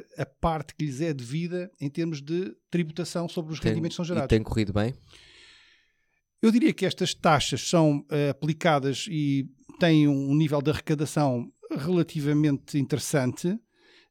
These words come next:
Speaker 1: ehm, mas são taxas dispersas,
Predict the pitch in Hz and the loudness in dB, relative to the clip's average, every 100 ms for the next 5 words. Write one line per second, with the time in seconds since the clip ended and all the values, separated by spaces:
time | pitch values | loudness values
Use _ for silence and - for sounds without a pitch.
0 | - 160 160 165 165 - 156 175 180 185 | -4 0 2 2 -2 0 2 2 2 2
1 | 185 196 - - 156 - 170 156 - - | 0 -2 -8 -4 -2 -2 -4 -8 -8 -8
2 | - 170 156 - 185 - | -2 -2 -2 -4 -8 -10